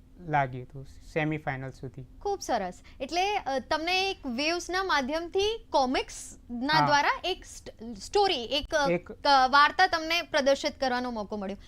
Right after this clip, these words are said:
Speaker 1: હા.
Speaker 2: એ વાર્તા શું હતી? એ જણાવશો?
Speaker 1: એ વાર્તામાં ટાઇમ ટ્રાવેલ વિશે મેં, અ, બતાવ્યું કે એક માણસ, અ, ટાઇમ ટ્રાવેલમાં,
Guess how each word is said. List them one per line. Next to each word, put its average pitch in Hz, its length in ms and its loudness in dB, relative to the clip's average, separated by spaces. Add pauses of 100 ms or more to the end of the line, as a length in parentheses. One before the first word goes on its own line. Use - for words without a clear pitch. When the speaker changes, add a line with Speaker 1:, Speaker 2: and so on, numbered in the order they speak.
Speaker 1:
હા. - 80 -8
Speaker 2:
એ 508 140 2
વાર્તા 359 360 2
શું 247 280 -4
હતી? 170 280 -12 (120)
એ 277 100 -4
જણાવશો? 277 340 -6
Speaker 1:
એ 185 180 0
વાર્તામાં 170 800 -4
ટાઇમ 160 340 -2
ટ્રાવેલ 156 420 -4
વિશે 156 420 -6
મેં, 156 440 -6 (220)
અ, 143 200 -2
બતાવ્યું 160 520 -4
કે 165 120 -6
એક 156 180 -6
માણસ, 143 500 -8
અ, 151 140 -4
ટાઇમ 143 320 -6
ટ્રાવેલમાં, 147 640 -6